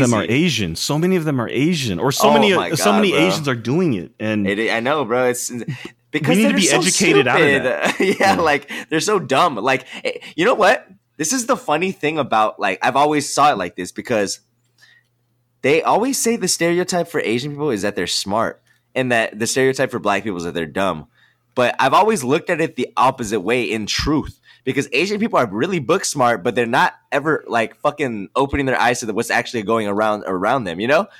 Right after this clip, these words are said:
Speaker 2: Whereas, like,
Speaker 1: We're
Speaker 2: black people
Speaker 1: educated. I wouldn't, you know, educated and smart are different things, you know?
Speaker 2: Exactly. We're educated, but we're not smart.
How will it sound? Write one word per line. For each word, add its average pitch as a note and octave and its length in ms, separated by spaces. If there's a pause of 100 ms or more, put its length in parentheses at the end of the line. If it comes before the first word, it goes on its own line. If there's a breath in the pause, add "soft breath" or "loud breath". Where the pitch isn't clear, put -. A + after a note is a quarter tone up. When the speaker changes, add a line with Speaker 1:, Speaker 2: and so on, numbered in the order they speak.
(200 loud breath)
Speaker 2:
Whereas, B2 320
like, A#2 100
Speaker 1:
We're G3+ 80
Speaker 2:
black - 200
people B3 60 (120)
Speaker 1:
educated. C#3 320
I C3 80
wouldn't, D#3 340
you E3+ 120
know, C#3+ 80
educated F#3 640
and A2+ 120
smart C#3 360
are G#2 80
different G2+ 300
things, G#2+ 320
you E2+ 60
know? F#2 220
Speaker 2:
Exactly. D3+ 560
We're C3 140
educated, F3+ 560
but B2+ 100
we're A#2 120
not A2+ 280
smart. F#2+ 480